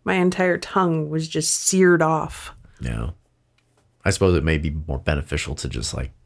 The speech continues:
Speaker 2: try a taste before taking a whole shot or however much it would be, just so you can, like, prepare yourself on what you're going to be consuming <laughs> before actually, like,
Speaker 1: I think
Speaker 2: dumping it all
Speaker 1: sometimes
Speaker 2: in.
Speaker 1: maybe, but I also think that there's some part of your brain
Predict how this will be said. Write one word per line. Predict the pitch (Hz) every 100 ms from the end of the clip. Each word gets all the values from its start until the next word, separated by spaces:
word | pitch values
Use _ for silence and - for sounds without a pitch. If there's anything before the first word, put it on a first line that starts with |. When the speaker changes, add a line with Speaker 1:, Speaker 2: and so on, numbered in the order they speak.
| _ _
Speaker 2:
try | - 73
a | 65
taste | - 85 71 -
before | 82 80 69
taking | - 82 -
a |
whole | - 73
shot | 71 - - 65 -
or | -
however | - 69 69
much | 67 60 -
it |
would | 69 80
be, | 69 65
just | 110
so | -
you | 117
can, | - 76
like, | 71 -
prepare | - - 92 80
yourself | 62 - 73 -
on | 71 65 78
what | 85 87
you're | 85
going | 85 82 80
to | -
be | 80 67 90 - _
consuming | 95 87 - 110 120 101
<laughs> |
before | 107 - - 90
actually, | 92 - - - - - -
like, | 87 - -
Speaker 1:
I | 240
think | 294 294
Speaker 2:
dumping | 214
it |
all | 214
Speaker 1:
sometimes | 269 233 185 165 180 185
Speaker 2:
in. |
Speaker 1:
maybe, | 175 170 165 156 170 -
but | - 175
I | 180
also | 208 220 196
think | 196 175 165 170
that | 160 160
there's | 165 160 160 - - _ _ _ _ _ _ _ -
some | - 202 208
part | 202 196
of | 185
your | 170
brain | 160 151 151 185 214